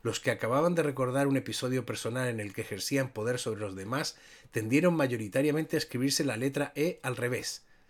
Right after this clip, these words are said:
desde el punto de vista del espectador. O sea, los que habían recordado una situación en la que habían ejercido mucho poder eran menos propensos que los otros a dibujar la letra E en la dirección de lectura correcta para los demás.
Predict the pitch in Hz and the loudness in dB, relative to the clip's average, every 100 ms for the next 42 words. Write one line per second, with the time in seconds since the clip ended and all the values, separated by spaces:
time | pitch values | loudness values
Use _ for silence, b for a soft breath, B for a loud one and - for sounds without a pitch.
0 | b - 110 113 98 - 147 151 139 110 | b -6 -4 -2 -2 0 0 2 2 0
1 | 127 143 127 113 - 110 - 87 - - | 0 2 2 0 -6 -10 -10 -12 -14 -20
2 | _ B B B B - - 160 110 117 | _ B B B B -4 2 4 4 0
3 | 120 - 123 135 165 165 160 165 160 170 | -2 2 2 4 4 4 2 2 4 4
4 | 123 120 - 117 117 165 135 107 110 117 | 2 0 -2 -2 -2 0 0 -2 -4 -2
5 | 131 131 120 160 131 101 131 139 160 139 | -2 -2 0 2 2 2 0 2 0 0
6 | 165 185 220 B B B B B 175 165 | 2 2 0 B B B B B 4 4
7 | 110 127 185 180 180 175 226 208 147 - | 4 4 2 2 0 2 2 2 -2 -4
8 | 117 104 - 185 185 185 156 120 104 - | -6 -4 0 -2 0 -2 0 -2 -2 -2
9 | 147 151 135 147 151 151 185 220 B B | 0 2 2 2 0 2 2 0 B B
10 | B 151 139 123 120 110 - 147 170 185 | B 2 4 4 0 -2 0 2 4 4
11 | 156 - - 147 180 - 117 110 147 - | 0 0 0 2 0 -2 -2 0 -2 0
12 | 175 - _ 165 180 190 185 170 147 156 | -4 -4 _ 2 4 2 0 0 0 0
13 | 147 120 - - | 0 -2 -4 -10